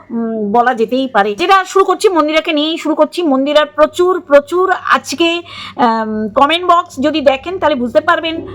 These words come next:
এই যে ওর নেগেটিভিটি, ঘোরাতে মানুষ ঘুরতে যায়, রিল্যাক্স করতে যায়, সময়টাকে এক্সপে-, মানে, স্পেন্ড করতে যায় নিজের পরিবারের সাথে, সেখানে ও যা দেখালো,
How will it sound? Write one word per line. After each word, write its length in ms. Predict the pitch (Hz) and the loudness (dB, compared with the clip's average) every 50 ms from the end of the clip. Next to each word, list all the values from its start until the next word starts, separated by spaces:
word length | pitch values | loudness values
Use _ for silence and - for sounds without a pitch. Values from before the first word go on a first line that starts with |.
| - - - - - - | -14 -14 -16 -16 -10 -4
এই 300 | - - 269 311 339 349 | -2 -2 0 0 -2 -2
যে 180 | 311 320 370 370 | -2 0 0 0
ওর 320 | 359 339 339 339 330 311 | 0 -2 -2 -2 -4 -4
নেগেটিভিটি, 680 | 302 285 269 285 277 339 339 370 330 - 247 185 - - | -4 -4 -4 -2 -2 -2 0 -2 -2 -4 -6 -8 -8 -8
ঘোরাতে 600 | 185 180 240 277 311 320 330 311 - 202 165 151 - _ _ _ _ _ _ 233 208 190 | -2 2 2 4 4 2 -2 -4 -6 -10 -12 -12 -14 _ _ _ _ _ _ -20 -12 -4
মানুষ 340 | 175 185 185 214 285 311 294 | -2 -2 0 0 -2 -4 -4
ঘুরতে 340 | 220 208 196 185 - 302 294 | -4 -6 -4 -2 -2 -2 0
যায়, 320 | 233 233 196 170 - - - _ _ _ - | 0 0 0 -2 -6 -12 -20 _ _ _ -6
রিল্যাক্স 600 | - 190 226 240 254 285 - - - - - - | -4 -4 -2 0 0 0 0 -2 -6 -10 -18 -4
করতে 300 | - - 233 - - 233 | 0 0 0 0 0 -2
যায়, 220 | 196 196 185 160 - - - _ _ _ _ - - | 0 0 0 0 -2 -10 -20 _ _ _ _ -20 -16
সময়টাকে 600 | - - - 277 277 269 277 277 254 285 269 285 | -8 -4 -2 0 2 0 0 0 0 0 2 2
এক্সপে-, 600 | 277 269 262 - - - 302 294 294 294 285 - 220 | 0 0 -2 -8 -6 0 2 2 2 0 -2 -12 -14
মানে, 280 | 202 202 185 202 196 | -12 -10 -10 -10 -10
স্পেন্ড 480 | - - - 277 285 302 320 330 311 - | -12 -6 -2 -2 -2 0 -2 -4 -2 0
করতে 280 | 269 247 - - 214 | 0 0 0 0 -2
যায় 240 | 196 180 - - - - - - - - - - | -2 -4 -4 -6 -12 -16 -18 -16 -16 -14 -4 0
নিজের 420 | 240 262 277 247 277 269 247 226 202 226 | 2 2 2 2 2 0 0 0 2 2
পরিবারের 340 | 240 240 220 208 190 190 | 2 2 2 0 -2 -2
সাথে, 280 | 185 - 190 185 - 190 | -4 -6 -8 -8 -8 -6
সেখানে 440 | - 277 277 294 311 311 330 349 349 - - - - - - - - 294 | -4 -2 2 2 2 2 0 -4 -10 -14 -18 -18 -18 -18 -6 2 4 4
ও 100 | 302 330 | 4 4
যা 260 | 294 233 214 247 233 233 | 4 2 4 4 4 4
দেখালো, 580 | 220 226 214 220 - 302 330 370 392 403 - | 2 0 0 0 2 2 2 2 0 -4 -6